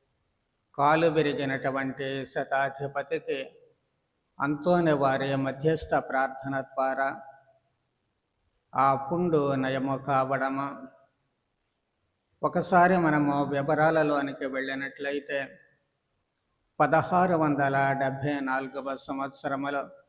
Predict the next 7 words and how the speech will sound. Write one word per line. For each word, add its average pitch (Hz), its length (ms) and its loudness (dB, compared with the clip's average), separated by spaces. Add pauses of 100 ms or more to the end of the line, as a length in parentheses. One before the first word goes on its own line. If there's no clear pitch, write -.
(1200)
ఈ 147 260 0
తురుష్కులతో 151 960 2
క్రైస్తవులకు 139 1000 0
అనేక 160 520 0
యుద్ధాలు 135 640 -2
జరుగుతూ 143 580 -6
ఉన్నాయి. 135 540 -2